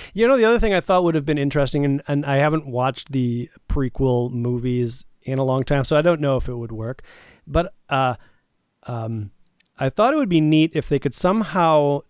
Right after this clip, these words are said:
like, the, the, the Emperor that we saw die in the re-, and re-, in Return of the Jedi was actually a clone, and the Emperor that we saw on the Sith planet was maybe the real Palpatine.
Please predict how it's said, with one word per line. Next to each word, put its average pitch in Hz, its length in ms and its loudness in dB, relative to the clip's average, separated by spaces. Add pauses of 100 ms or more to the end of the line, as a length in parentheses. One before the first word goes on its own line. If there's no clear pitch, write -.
(380)
like, 135 280 -4
the, 139 220 0
the, 127 460 -2 (120)
the 127 220 -2
Emperor 214 340 2
that 165 100 0
we 147 80 -2
saw 160 200 2
die 139 240 2
in 135 100 2
the 135 60 -2
re-, 135 180 -4
and 135 180 0
re-, 135 120 0
in 135 140 2
Return 139 240 4
of 127 60 -2
the 123 60 -2
Jedi 120 320 -2
was 113 120 -2
actually 135 320 -2
a - 40 -8
clone, 117 540 -6 (400)
and 123 200 -6
the 117 380 -4
Emperor 185 380 0
that 147 140 -6
we 135 140 -4
saw 135 500 0
on 123 200 -2
the 120 100 -2
Sith - 340 -2
planet 120 420 -2
was 120 220 -4
maybe 131 180 -2
the 123 120 -6
real 143 260 2
Palpatine. 110 640 -8